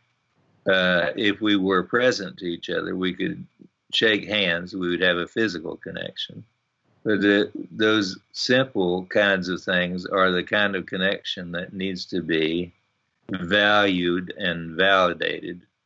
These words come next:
Like with children, it's not, it's not what you say to them and whether you say in the right way. It's how much you hug them and hold them and take care of them when they're scared, and, and guide them and like being with them and tell them stories when they go to sleep because you love doing that.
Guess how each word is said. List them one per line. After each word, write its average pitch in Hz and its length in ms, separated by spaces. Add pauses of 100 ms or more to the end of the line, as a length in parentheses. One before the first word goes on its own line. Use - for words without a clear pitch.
(240)
Like 104 280
with 101 240
children, 98 600
it's 92 260
not, 113 300 (180)
it's 95 240
not 113 340
what 104 280
you 92 160
say 110 300
to 95 180
them 85 240
and 85 120
whether 95 220
you 87 160
say 104 220
in 98 80
the 85 100
right 85 260
way. 87 220
It's - 240
how 95 120
much 95 280
you 90 140
hug 90 280
them 95 260
and 82 120
hold 90 340
them 87 220
and 85 140
take 95 260
care 92 200
of 87 60
them 90 120
when 90 100
they're 85 140
scared, 92 500
and, 90 160 (680)
and 87 360
guide 92 360
them 92 180
and 90 140
like 90 280
being 90 280
with 85 240
them 92 220
and 82 100
tell 90 240
them 85 100
stories 90 460
when 90 100
they 85 80
go 87 140
to 87 100
sleep 90 380
because 85 360
you 87 120
love 82 340
doing 87 460
that. 50 220